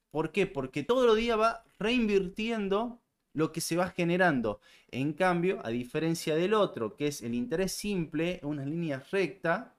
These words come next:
todos los días me va generando lo mismo, porque siempre mantengo mi capital inicial y nunca lo modifico, ¿sí? Eso es para tener en cuenta. A P R siempre van a ver en las páginas que va a ser menor a la api.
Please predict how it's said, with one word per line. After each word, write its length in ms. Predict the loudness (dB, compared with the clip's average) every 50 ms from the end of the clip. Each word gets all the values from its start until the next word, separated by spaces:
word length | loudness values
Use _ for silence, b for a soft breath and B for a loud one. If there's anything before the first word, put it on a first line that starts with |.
| _ _ _
todos 240 | 4 6 8 8 8
los 140 | 8 8 6
días 160 | 4 2 2
me 80 | 2 2
va 100 | 2 2
generando 480 | 2 0 0 2 2 2 2 2 0
lo 80 | 0 0
mismo, 460 | 0 0 -2 -2 -4 -6 -8 -8 -6
porque 320 | -4 -4 -4 -4 -2 -4 -4
siempre 480 | -4 -4 -4 -4 -4 -2 0 0 2
mantengo 580 | 2 4 2 2 0 0 -2 -2 -4 -2 -2 -4
mi 140 | -4 -6 -4
capital 480 | -4 -4 -4 -4 -6 -6 -4 -2 -2
inicial 640 | 0 0 0 -2 -2 -2 -2 -2 -2 -2 -2 -4 -8 _ _ _ _ _ _ _ -8
y 100 | -4 -2
nunca 340 | -2 -2 -2 0 2 2 2
lo 120 | 2 2
modifico, 760 | 0 0 0 -2 -2 -4 -6 -8 -10 -10 -10 -10 -12 -12 -12 _
¿sí? 300 | _ -8 -6 -4 -4 -6 B B B B B B B
Eso 360 | -2 -2 0 2 2 2 2 2
es 100 | 0 -2
para 220 | 0 0 0 0
tener 160 | 0 0 -2
en 80 | -2 -2
cuenta. 480 | -2 -4 -6 -4 -4 -6 -8 -8 -10 _
A 240 | -2 0 0 0 0
P 140 | -2 -2 -2
R 460 | -2 -2 -4 -4 -4 -4 -4 -6 -12 _ _ _ _ _
siempre 840 | _ -14 -10 -6 -4 -2 -2 -2 -2 -2 0 0 0 0 -2 -6 -14 _ _ _
van 200 | -8 -4 -2 -2
a 80 | 0 0
ver 160 | 2 2 2
en 80 | 2 0
las 140 | -2 -4 -4
páginas 560 | -2 -2 -2 -2 -2 -4 -4 -4 -6 -6 b b b
que 100 | 0 0
va 100 | 2 2
a 40 | 2
ser 340 | 2 4 4 4 2 0 -6 -6
menor 640 | -4 -2 0 2 2 2 2 2 0 0 -2 -6 _ _ _
a 160 | _ -6 -2
la 160 | 0 2 2 2
api. 320 | 0 -2 -6 -12 -12 -12